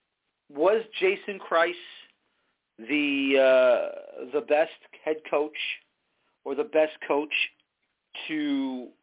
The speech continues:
help these kids perform? Was Jason Kreis the right person to go out there and lead these under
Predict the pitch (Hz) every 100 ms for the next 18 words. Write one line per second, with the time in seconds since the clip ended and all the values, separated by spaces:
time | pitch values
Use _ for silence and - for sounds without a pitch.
0 | _ _ _ _ _ _ - 165 - 165
1 | 165 - - 170 160 - 160 - 160 165
2 | 196 208 _ _ _ _ _ _ _ _
3 | _ _ _ _ _ _ _ _ _ -
4 | 139 135 - 170 - 175 - 165 165 -
5 | - 143 131 143 156 - _ _ - 165
6 | 165 190 190 196 _ _ _ _ _ _
7 | _ _ _ _ _ _ _ _ _ _
8 | - 131 120 160 156 160 160 160 151 165
9 | 175 _ _ _ _ _ _ _ _ _
10 | _ _ _ _ _ _ _ _ _ _
11 | _ _ - 151 147 143 131 127 151 180
12 | 135 120 160 175 151 - - - _ _
13 | - 156 160